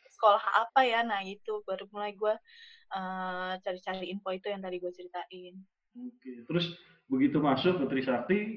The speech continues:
Speaker 2: cinta sama
Speaker 1: Hmm.
Speaker 2: geologi, terus dosen-dosennya gimana nih di dalamnya gitu?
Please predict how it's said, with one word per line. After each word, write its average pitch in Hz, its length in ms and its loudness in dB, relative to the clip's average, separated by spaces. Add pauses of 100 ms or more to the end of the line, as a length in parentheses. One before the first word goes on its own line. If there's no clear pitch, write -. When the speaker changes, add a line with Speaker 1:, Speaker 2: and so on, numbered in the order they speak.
(440)
Speaker 2:
cinta 139 320 6
sama 135 320 4
Speaker 1:
Hmm. 127 80 6
Speaker 2:
geologi, 139 640 4
terus 170 240 -2
dosen-dosennya 170 640 6
gimana 214 240 4
nih 139 160 6
di 123 80 2
dalamnya 120 400 6
gitu? - 40 -16